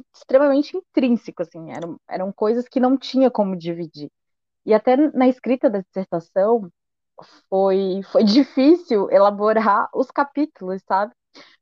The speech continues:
Porque como que eu ia fazer, né? Eu ia fazer um capítulo só sobre vida profissional, só sobre, é, a maternidade, e eu vi que não fazia muito sentido,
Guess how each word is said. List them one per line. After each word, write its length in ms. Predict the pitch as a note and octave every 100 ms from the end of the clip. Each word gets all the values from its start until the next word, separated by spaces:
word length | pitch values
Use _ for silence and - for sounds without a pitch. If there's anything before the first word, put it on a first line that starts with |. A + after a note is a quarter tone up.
| _ -
Porque 340 | B3 - D4+ -
como 300 | F#4 A4+ F#4+
que 120 | D4
eu 60 | C#4
ia 120 | C4
fazer, 400 | C4 A#3+ A3 F#3+
né? 160 | G3
Eu 80 | G#3
ia 140 | G#3+ A#3
fazer 340 | A#3 G#3+ G#3+
um 80 | A3+
capítulo 600 | A3+ A3 A#3+ A3+ G#3+ G#3
só 300 | _ B3 C#4
sobre 260 | C#4 A3 A3+
vida 220 | G#3+ G3+
profissional, 800 | G3 - - F3+ F#3 G#3+ A3 G#3
só 340 | - A3+ A#3+
sobre, 680 | B3 - G#3+ G3 F#3+ F3+ E3+ _ _ _ _ _ -
é, 520 | F3 E3+ D#3+ D#3 - _ _ -
a 60 | F#3+
maternidade, 1000 | F#3 G3+ F#3+ F3 E3 F#3 A#3 A3 F#3+ -
e 260 | F3 G#3+
eu 80 | A3+
vi 120 | A3+ B3+
que 80 |
não 100 | C#4
fazia 300 | C4+ C4 B3
muito 260 | D4+ C4+ -
sentido, 640 | A#3 G#3+ - G3 E3+ D3